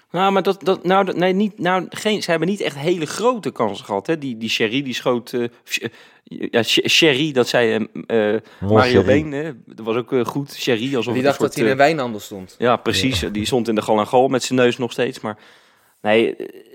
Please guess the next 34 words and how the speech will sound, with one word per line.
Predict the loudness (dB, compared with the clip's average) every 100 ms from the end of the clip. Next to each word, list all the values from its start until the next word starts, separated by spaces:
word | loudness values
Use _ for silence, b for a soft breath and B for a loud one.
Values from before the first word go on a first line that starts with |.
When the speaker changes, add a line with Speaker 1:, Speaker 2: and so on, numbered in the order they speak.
| -20 -20 -20
Speaker 1:
die | -8 -4
schoot | 2 2 2
een |
keertje | 0 0 2
op | 0
de | 2
lat | 2 2 0 -14 -14 -12
en, | -10 -6
en, | -6 -4
en | -4 -6 -6
voor | -4
de | -2
rest | 0 2
werden | 0 0
ze | 2
wel | 2
tot | 0 -2
aan | -2
de | -2
zestien | -4 -4 -6
gevaarlijk, | -2 2 2 0
die, | -6 -8 -6
die | -6 -4
Israëliërs. | -2 0 2 2 -2 -4 -14 _
En, | -6 -4
en | -4
een, | -6 -4
en | -4
een | -4
keertje, | -6 -4
geloof | 0 0
ik, | -2
een, | -8
eh, | -8